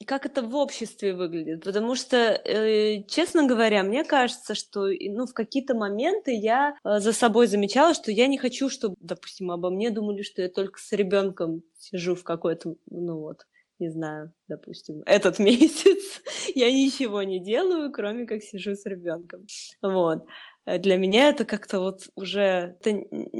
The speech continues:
неприятно. Н-, не знаю, может быть, это потому, что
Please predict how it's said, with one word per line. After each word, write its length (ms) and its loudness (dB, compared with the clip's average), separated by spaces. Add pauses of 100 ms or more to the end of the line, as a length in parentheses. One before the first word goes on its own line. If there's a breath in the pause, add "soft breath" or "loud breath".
(120)
неприятно. 760 0 (120)
Н-, 380 -2
не 80 4
знаю, 280 4
может 260 2
быть, 180 -2
это 120 -2
потому, 280 -2
что 720 -6